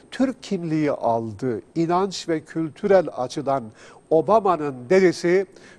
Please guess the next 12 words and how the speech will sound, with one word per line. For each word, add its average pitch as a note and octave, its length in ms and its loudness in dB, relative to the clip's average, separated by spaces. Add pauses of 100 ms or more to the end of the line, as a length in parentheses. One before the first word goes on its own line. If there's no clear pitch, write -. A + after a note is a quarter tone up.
Hüseyin F#3 400 2
Onyango D#3+ 1000 0
bir F3+ 220 -2 (100)
Osmanlı E3 760 -2 (380)
Türkiye F3+ 580 0
vilayetinin C#3+ 720 0
efendim C3+ 440 -6 (280)
kimlik F3 500 -2
verdiği, C3 540 0
kültür E3 460 -2
verdiği, C3 560 -2 (340)
inanç F#3+ 440 2